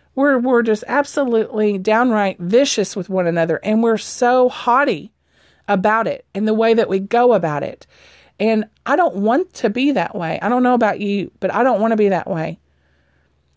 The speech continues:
Now, I'm not saying if the Holy Spirit says something's wrong, move away. But don't judge and condemn that person. God still created that individual.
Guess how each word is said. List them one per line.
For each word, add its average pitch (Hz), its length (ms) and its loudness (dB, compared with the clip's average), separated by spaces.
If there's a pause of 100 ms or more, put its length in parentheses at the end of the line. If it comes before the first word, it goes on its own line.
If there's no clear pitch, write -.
(100)
Now, 214 200 2
I'm 285 120 4
not 302 200 2
saying 254 560 0 (200)
if 214 140 -4
the 208 100 0
Holy 240 240 2
Spirit 233 460 0
says 208 220 0
something's 214 480 -2
wrong, 214 500 0
move 277 300 0
away. 311 600 0 (440)
But 208 140 -2
don't 214 300 0
judge 208 360 0
and 190 180 -2
condemn 180 460 -2
that 214 160 -2
person. 202 360 -2
God 202 240 0
still 233 280 0
created 214 480 -2
that 175 220 0
individual. 185 760 -2